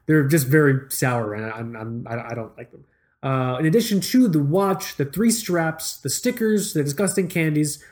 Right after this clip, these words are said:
you'll also get a Toxic nato spring bar tool. Um, we'll reveal details on how to enter with an Instagram post soon. Keep an eye out. And then, uh, the contest will go for two weeks, just like all the other contests have gone for. It's gonna be super easy to enter.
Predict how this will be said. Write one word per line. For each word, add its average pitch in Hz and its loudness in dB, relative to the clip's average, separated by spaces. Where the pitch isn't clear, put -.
you'll 139 -2
also 175 0
get 156 0
a 139 -2
Toxic 160 -6
nato 151 0
spring 202 0
bar 151 0
tool. 143 0
Um, 127 -4
we'll 156 2
reveal 180 4
details 180 0
on 156 -4
how 160 -4
to - -4
enter 143 -2
with 180 2
an 160 0
Instagram 143 -2
post 139 0
soon. 240 0
Keep 147 0
an 123 -6
eye 156 -2
out. 214 -4
And 135 0
then, 135 0
uh, 120 -2
the 135 0
contest 143 -2
will 139 2
go 135 2
for 131 0
two 143 0
weeks, 127 0
just 131 -4
like 120 -6
all 117 -4
the 127 -2
other 120 -4
contests 113 -8
have 113 -8
gone 110 -10
for. 117 -6
It's - -8
gonna 202 0
be 196 2
super 214 0
easy 190 4
to 160 2
enter. 143 -2